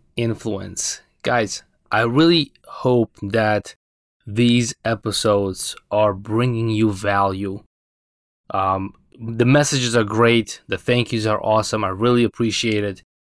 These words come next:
The only thing, what I don't want to happen is for this information to go through your ears.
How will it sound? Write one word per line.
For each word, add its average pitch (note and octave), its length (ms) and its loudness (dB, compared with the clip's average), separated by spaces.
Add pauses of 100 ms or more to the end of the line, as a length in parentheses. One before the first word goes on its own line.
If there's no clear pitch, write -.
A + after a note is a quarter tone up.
(440)
The B2 200 4
only D3+ 220 4
thing, C3 360 2
what A2+ 180 -2
I G#2+ 80 2
don't B2 360 0
want B2 180 0
to A#2+ 100 -4
happen G#2+ 560 -2
is G#2 560 -2 (380)
for - 180 -4
this B2 260 2
information A#2+ 640 0
to - 140 -10
go G2+ 200 -4
through C3+ 420 0
your C#3+ 140 4
ears. A#2 640 0